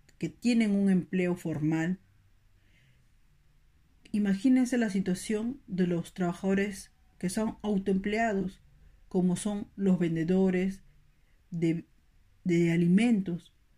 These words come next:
como el caso del Mercado Caquetá, ciento sesenta y ocho contagiados. ¿Por qué el Estado, por qué la sociedad también no ha cuidado de sus vidas, implementándolos de las herramientas de prevención correspondientes?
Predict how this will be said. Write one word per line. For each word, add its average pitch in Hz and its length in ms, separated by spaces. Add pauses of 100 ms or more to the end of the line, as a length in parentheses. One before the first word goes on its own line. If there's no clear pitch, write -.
(160)
como 185 240
el 180 140
caso 220 240
del 226 100
Mercado 196 320
Caquetá, 202 720
ciento 240 500
sesenta 190 320
y 196 40
ocho 202 240
contagiados. 180 880 (920)
¿Por 196 220
qué 254 280
el 233 120
Estado, 196 600
por 185 220
qué 208 140
la 214 140
sociedad 190 640 (380)
también 226 640
no 226 280
ha 226 120
cuidado 208 360
de 226 120
sus 196 280
vidas, 196 540 (260)
implementándolos 185 1200 (440)
de 185 160
las 160 380
herramientas 190 840 (680)
de 180 120
prevención 160 440
correspondientes? 180 1040